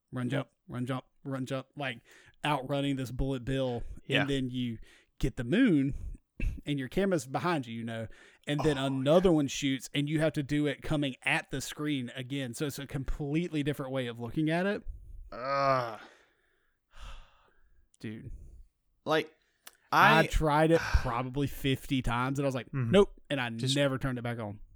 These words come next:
Speaker 2: Understandable. Understandable. Like, I like platformers to a,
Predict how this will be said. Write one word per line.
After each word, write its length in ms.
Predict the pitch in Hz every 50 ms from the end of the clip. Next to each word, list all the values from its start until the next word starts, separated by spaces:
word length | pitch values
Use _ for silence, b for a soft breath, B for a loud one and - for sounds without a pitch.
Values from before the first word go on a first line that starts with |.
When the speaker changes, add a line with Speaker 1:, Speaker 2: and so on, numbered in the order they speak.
| - -
Speaker 2:
Understandable. 500 | - 185 247 - - 226 220 226 233 - - _ _ _ _ _ _ _ -
Understandable. 500 | - 165 190 208 196 214 208 190 151 - B B B B B B B
Like, 220 | - 147 143 - -
I 160 | - 170 202 233
like 440 | 220 190 180 175 165 - - -
platformers 640 | - - 151 139 123 - 147 139 135 131 120 113 -
to 220 | - 147 135 127
a, 60 | 107